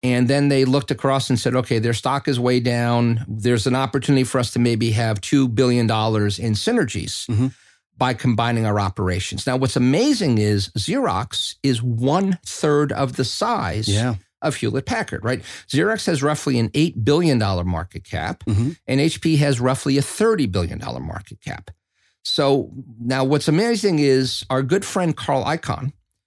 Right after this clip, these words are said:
Speaker 1: who is one of the legendary financiers of the last thirty years, has had a history of doing acquisitions of much larger companies. So the most recent one is he,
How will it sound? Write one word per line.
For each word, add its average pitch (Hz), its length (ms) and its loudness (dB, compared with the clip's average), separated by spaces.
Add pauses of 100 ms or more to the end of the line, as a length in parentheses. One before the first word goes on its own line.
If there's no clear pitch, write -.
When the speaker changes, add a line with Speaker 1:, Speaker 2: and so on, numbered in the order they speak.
(280)
Speaker 1:
who 131 220 2
is 117 260 2
one 180 140 2
of 156 60 0
the 143 100 2
legendary 135 640 4
financiers 117 880 0
of 107 100 -2
the 113 100 0
last 110 380 0
thirty 101 220 0
years, 98 320 -2
has 135 180 -2
had 156 200 -2
a 151 60 0
history 120 680 -2 (680)
of 127 600 2
doing 170 300 6
acquisitions 139 680 2
of 117 140 0
much 117 300 0
larger 101 400 0
companies. 101 500 -4
So 117 140 -2
the 117 120 -2
most 127 220 0
recent 175 380 0
one 113 260 2
is 110 300 0
he, 113 320 -2